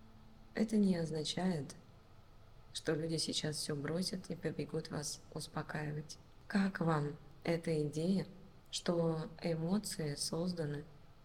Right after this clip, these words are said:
не для того, чтобы управлять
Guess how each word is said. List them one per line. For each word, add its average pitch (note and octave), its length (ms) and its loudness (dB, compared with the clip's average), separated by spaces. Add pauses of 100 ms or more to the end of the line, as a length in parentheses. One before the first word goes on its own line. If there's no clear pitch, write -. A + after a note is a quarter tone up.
(640)
не F#3+ 260 8
для F#3+ 240 4
того, E3+ 480 0 (140)
чтобы D3 680 -2
управлять D3+ 840 -2